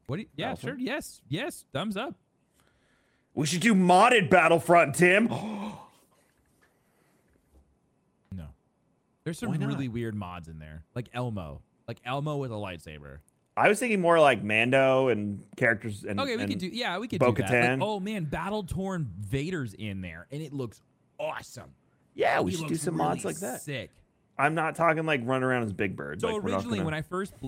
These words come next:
Speaker 1: when I, when we first got to play test, uh, Battlefront, it was, like, before alpha. Um, it was, like, before content lock. Sorry, last story before we go.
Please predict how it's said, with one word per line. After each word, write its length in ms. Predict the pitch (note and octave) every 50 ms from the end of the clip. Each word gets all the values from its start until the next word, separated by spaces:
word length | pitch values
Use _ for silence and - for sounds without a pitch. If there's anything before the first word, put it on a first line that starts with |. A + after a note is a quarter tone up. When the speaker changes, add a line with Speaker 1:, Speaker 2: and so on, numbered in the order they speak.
| - -
Speaker 1:
when 140 | C#3+ C#3+ D3
I, 40 | -
when 140 | - C#3+
we 80 | D3 D3+
first 260 | D3+ - F3+ F#3 F3+
got 140 | - G3 F#3
to 60 | F3
play 320 | C#3+ - - C#3 C3 C#3 C#3+
test, 580 | - - E3 E3 F3+ F3+ - - - _ _ _ _ _ _ _ _ _ _ -
uh, 200 | A#2 A#2+ A2+ G#2+
Battlefront, 680 | A2+ A2 A2+ C3 C#3+ D#3 D3+ - E3+ E3+ E3+ E3+ D#3+ -
it 80 | A#2+ G#2+
was, 240 | A#2 A2+ A2 F#2 A2
like, 160 | A2 G2+ F#2+
before 420 | A2+ A2 - - C#3 C3+ C3 B2+ -
alpha. 540 | A#2 A#2 A2 G#2 G#2 - F#2 F2 E2+ F2 G2 G#2 - _ -
Um, 300 | G2 F#2+ F#2 F2+ F2+ F2
it 60 | G#2
was, 240 | G#2 G2+ G#2 F#2+ G2
like, 260 | G2+ G2 F#2+ F#2 E2+
before 300 | - G#2 - - A#2+ A2+
content 480 | - - G#2+ A2 A2 G#2 - G2+ F2+ F#2
lock. 280 | F2+ F2 E2+ D#2+ D#2+ - _ _ _ _ _ _ _ _
Sorry, 140 | A#2+ G#2+ G2+
last 180 | G#2+ G#2 G#2 -
story 160 | - G#2 G2
before 220 | E2 D#2+ F#2 F2
we 80 | E2+ F2
go. 120 | F2 D#2